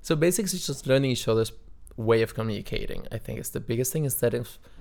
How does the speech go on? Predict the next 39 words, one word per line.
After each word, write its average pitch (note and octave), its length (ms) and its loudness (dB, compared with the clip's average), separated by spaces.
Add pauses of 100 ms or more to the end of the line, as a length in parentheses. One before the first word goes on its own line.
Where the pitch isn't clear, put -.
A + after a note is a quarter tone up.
(100)
instead B2+ 240 2
of - 120 -4
trying A#2 240 -2
to A2 60 0
change A2+ 420 -4
each - 120 -8
other. - 260 -6 (360)
'Cause - 160 -2
in C#3 80 2
the C3 60 0
beginning E3 260 2
of D3+ 80 -2
the B2+ 80 2
relationship, A#2 720 -2
I A2+ 140 2
remember A2 420 2
being, G#2+ 240 -2
like, G#2+ 340 0 (340)
very A2+ 260 4
frustrated A2 720 0
with, - 180 -6
like, - 260 -4 (400)
"We B2 140 4
need E3+ 160 4
to C#3+ 100 -4
talk C3+ 160 -2
about A#2 300 0
this A#2 240 -2 (300)
right B2 440 0 (220)
now, A#2 640 4
like, A#2 200 -2
right A#2 280 0
this D3+ 120 -4
second, C3+ 460 4
because - 280 -8
it G#2+ 120 -6
just A2+ 260 -4
happened." - 460 -8 (680)
And A2+ 440 4